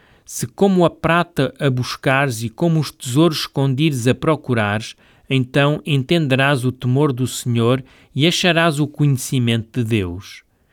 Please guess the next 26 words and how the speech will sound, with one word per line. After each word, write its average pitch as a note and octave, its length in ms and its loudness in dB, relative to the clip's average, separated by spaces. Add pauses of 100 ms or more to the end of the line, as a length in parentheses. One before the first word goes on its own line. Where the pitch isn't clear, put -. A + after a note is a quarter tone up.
(120)
No E3 80 0
início G#3+ 400 0
deste D3+ 380 0
mestre B2+ 480 -2
da A#2+ 140 0
sabedoria, B2 720 -2 (140)
contei-lhe D#3 460 -2
a D3+ 40 0
minha D#3 260 -2
conversa C3 640 -2
com B2+ 200 0
uma C3 160 2
utente B2+ 520 0
no A#2+ 160 0
lar A#2+ 240 2
de A2+ 120 0
idosos A2+ 420 0
onde G#2+ 220 -2
trabalhei. G#2 760 -2 (440)
Cerca E3+ 380 0
de B2+ 60 -4
dois D#3 340 2
anos E3 240 -2
depois C#3 340 -2
daquela A#2+ 400 0
conversa, B2 760 -2